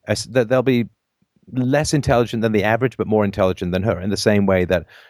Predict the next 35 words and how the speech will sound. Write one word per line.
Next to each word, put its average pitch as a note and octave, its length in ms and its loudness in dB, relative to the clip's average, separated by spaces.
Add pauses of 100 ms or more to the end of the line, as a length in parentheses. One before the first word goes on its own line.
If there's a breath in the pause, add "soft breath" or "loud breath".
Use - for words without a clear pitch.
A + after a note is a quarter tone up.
(120)
a G2 100 -4
genius's G2 460 -2
kids F#2+ 280 -2
are F#2+ 40 2
usually F#2 480 0
more G#2 220 0
intelligent F2 480 -4
than F2 120 -10
the F2 80 -10
general C#3+ 260 2
population, F2+ 540 0
but F#2 100 0
less F#2 180 0
intelligent E2+ 520 -4
than E2 100 0
the F#2 80 0
genius. A#2 400 -2
Like, E2 140 -4
a F2 40 -6
tall F2+ 220 2
guy's D#2+ 240 -4
kids E2 300 -4
are D#2 160 -8
taller C3+ 260 2
than A#2 160 -2
the G#2 80 0
general G2+ 240 2
population, F#2 520 0
but F2 120 -4
shorter F#2+ 260 0
than F2 140 -2
the E2+ 80 0
really E2+ 180 0
tall F2+ 220 2
guy. - 200 -6